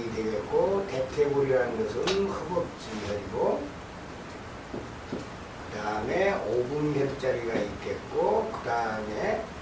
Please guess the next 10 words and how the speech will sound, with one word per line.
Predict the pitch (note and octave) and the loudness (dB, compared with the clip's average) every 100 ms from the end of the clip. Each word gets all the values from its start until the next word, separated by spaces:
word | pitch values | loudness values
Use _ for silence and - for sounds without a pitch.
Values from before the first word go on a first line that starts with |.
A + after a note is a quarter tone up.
| - - - - | -10 -10 -10 -6
정강이 | A#2 C3 C#3 C#3 C#3 | -2 4 8 8 6
상부, | - C3+ B2+ A2+ G#2+ B2+ G3 - - | 4 2 2 0 -2 4 6 4 2
정강이 | G#2+ G#2+ G#2+ G#3+ G#3+ G#2+ A2 E3+ G3+ G#3+ A3 G#3+ | -2 -4 -2 -2 -2 -2 -2 0 2 2 2 0
상부는 | - - G#2+ G#2 - - - - - G#3+ - C#4 - - - - - - - - - - - - - - - - - - - - - - | 0 0 -2 -4 -4 -4 -4 -4 0 0 2 0 -2 -6 -8 -8 -8 -10 -10 -10 -12 -12 -12 -12 -12 -12 -12 -12 -12 -12 -10 -10 -10 -10
족삼리혈. | - - - G#2+ G2+ - F#3+ G3 - - - - - - - - - - - - - - - - - - - - - - - - - C#4 - C4+ A3+ - C4 A3+ G#3+ - - - - - - - - - - | -8 -8 -4 -4 -2 -2 0 2 0 -4 -6 -10 -12 -12 -12 -12 -12 -12 -12 -12 -12 -12 -12 -12 -10 -10 -10 -10 -10 -10 -10 -10 -10 -12 -12 -12 -12 -12 -12 -12 -12 -12 -12 -12 -10 -10 -10 -10 -10 -10 -6
그 | A#2+ | 2
다음에 | B2+ C#3 C#3 A#3+ - - - - - - - | 4 6 6 6 4 -2 -8 -10 -10 -10 -8
족삼리혈에서 | B2 - - F3 G3 G#3+ A3+ A#3 A3 F3 - A3 G#3 G3 F3 G#3 A#3 A#3 | -6 -6 4 8 10 10 8 6 6 6 8 10 12 10 8 8 10 10
밑으로 | - F3+ F3+ - E3+ D#3+ | 10 4 -2 0 4 6
더 | C#3+ | 4